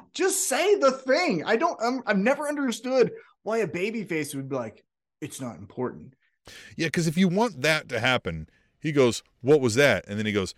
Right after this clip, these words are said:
Speaker 2: "Well," and he goes, "Ah, you know what? Fucking save it. I don't even fucking, I don't know if I'll believe the answer you give me," right? Like,
Speaker 1: You could do
Speaker 2: Yeah.
Speaker 1: that. Yeah, that
Speaker 2: Mm-hmm.
Speaker 1: would be the, okay. Then Jungle Boy says, "Well, then piss off."
Speaker 2: Well,
Speaker 1: Let's go
Speaker 2: yeah,
Speaker 1: out there and
Speaker 2: exactly,
Speaker 1: wrestle.
Speaker 2: 'cause then you have that, like, "All right, well, fuck you too, man." You
Speaker 1: Yeah,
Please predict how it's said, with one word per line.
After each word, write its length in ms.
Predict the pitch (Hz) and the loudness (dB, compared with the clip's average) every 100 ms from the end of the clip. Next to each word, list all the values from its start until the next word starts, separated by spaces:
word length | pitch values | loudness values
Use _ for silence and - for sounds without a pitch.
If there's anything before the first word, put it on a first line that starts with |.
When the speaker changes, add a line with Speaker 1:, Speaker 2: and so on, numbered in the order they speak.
| _ - | _ -2
Speaker 2:
"Well," 220 | 127 131 | 2 4
and 160 | 123 120 | 2 0
he 60 | |
goes, 180 | 110 104 | -2 0
"Ah, 100 | 147 | 0
you 100 | 131 | 0
know 80 | 123 | 0
what? 120 | 113 | 0
Fucking 260 | - 113 90 | 0 0 0
save 280 | - 76 69 | -6 -6 -10
it. 60 | - - | -20 -8
I 140 | 107 | -2
don't 140 | 104 98 | -2 -2
even 180 | 87 82 | -6 -6
fucking, 380 | - 90 85 85 | -6 -6 -8 -6
I 80 | 107 | -4
don't 80 | 107 | 0
know 80 | |
if 100 | 101 | 2
I'll 80 | 104 | 0
believe 300 | 95 101 110 | 0 0 0
the 120 | 101 98 | 0 -2
answer 180 | 90 92 | -4 -8
you 120 | 82 | -10
give 220 | 85 73 | -12 -16
me," 160 | - _ | -20 _
right? 240 | 101 123 117 | -2 -2 0
Like, 320 | 107 95 - _ _ _ _ _ | -4 -4 -12 _ _ _ _ _
Speaker 1:
You 180 | 170 262 | 4 4
could 160 | 277 208 | 6 4
do 80 | 208 | 4
Speaker 2:
Yeah. 20 | |
Speaker 1:
that. 360 | 185 208 123 143 | 4 2 0 0
Yeah, 200 | 151 110 113 | 0 -2 -2
that 340 | 143 247 311 | 2 4 2
Speaker 2:
Mm-hmm. 80 | - | 4
Speaker 1:
would 120 | 196 156 | 2 4
be 160 | 160 | 2
the, 140 | 139 120 | 2 -2
okay. 640 | 170 285 127 120 123 135 _ - | -2 -4 -8 -8 -10 -14 _ -4
Then 140 | 165 | -2
Jungle 320 | 143 160 160 156 | 0 0 0 0
Boy 200 | 156 170 | 0 0
says, 260 | 202 220 | -2 -4
"Well, 100 | 254 | -4
then 120 | 262 254 | -6 -6
piss 320 | - 370 - | -6 -6 -6
off." 60 | 453 | -2
Speaker 2:
Well, 280 | 294 - - | -2 -4 -4
Speaker 1:
Let's 140 | 117 | 2
go 60 | 175 | 6
Speaker 2:
yeah, 60 | 226 | 6
Speaker 1:
out 40 | |
there 40 | 110 | 6
and 40 | 113 | 4
Speaker 2:
exactly, 280 | 170 139 | 6 4
Speaker 1:
wrestle. 140 | 110 123 | 2 2
Speaker 2:
'cause 40 | |
then 140 | 120 143 | 2 2
you 120 | 151 | 2
have 160 | 143 143 | 2 2
that, 160 | 147 | 0
like, 160 | 143 165 | 0 0
"All 120 | 196 | 0
right, 120 | 220 | 2
well, 120 | 262 247 | 0 2
fuck 280 | 285 - | 2 2
you 100 | 302 | -2
too, 200 | - 311 214 | -2 -2 0
man." 300 | 208 262 285 - _ _ _ 120 | 0 -2 -6 -16 _ _ _ -8
You 80 | |
Speaker 1:
Yeah, 60 | 208 | -2